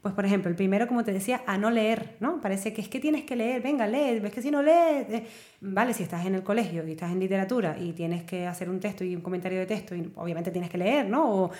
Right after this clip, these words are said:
o se te mandan una serie de ejercicios y para aprobar asignatura, pues, tendrás que leer. Pero luego, como ocio, no todo el mundo tiene que tener dentro de su ocio el leer. Hay quien a lo mejor,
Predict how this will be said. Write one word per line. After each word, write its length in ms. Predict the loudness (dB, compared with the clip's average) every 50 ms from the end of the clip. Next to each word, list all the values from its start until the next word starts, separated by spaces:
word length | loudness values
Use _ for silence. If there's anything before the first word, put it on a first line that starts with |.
| -16 -18 -12 -4
o 100 | -4 -4
se 140 | -4 -2 -2
te 100 | -2 0
mandan 300 | 2 2 4 4 4 4
una 160 | 4 4 2
serie 240 | 2 2 2 2 2
de 80 | 2 2
ejercicios 500 | 0 -2 -4 -4 -4 -4 -2 0 0 0
y 100 | 0 0
para 180 | 0 -2 -2
aprobar 240 | -2 -2 -2 -2 -2
asignatura, 420 | -2 -2 0 0 2 2 0 0 -2
pues, 140 | -2 -4
tendrás 180 | -4 -4 -6 -4
que 80 | -4 -2
leer. 280 | 0 2 0 0 -2 -6 -14 -16 -16 -18 -20 -16 -2 2
Pero 340 | 2 4 6 6 6 6 4 4
luego, 420 | 4 4 6 6 6 4 4 2
como 280 | 2 4 6 6 6 6
ocio, 320 | 4 4 2 2 2 2
no 140 | 2 2 2
todo 200 | 2 4 4 4
el 60 | 4
mundo 340 | 4 4 4 4 2 2 2
tiene 240 | 2 0 0 2 0
que 100 | 0 -2
tener 320 | -2 0 0 0 0 0
dentro 320 | 0 0 0 0 0 -2
de 80 | -2 -2
su 180 | -2 -2 -2 -2
ocio 400 | 0 -2 -2 -4 -4 -6 -6 -6 -4
el 220 | -2 0 0 2
leer. 420 | 2 2 2 0 0 -2 -6 -16 -20 _ -8
Hay 120 | -8 -6
quien 220 | -2 0 0 0 2
a 40 | 2
lo 100 | 0 0
mejor, 420 | 0 -2 -2 0 2 2 2 0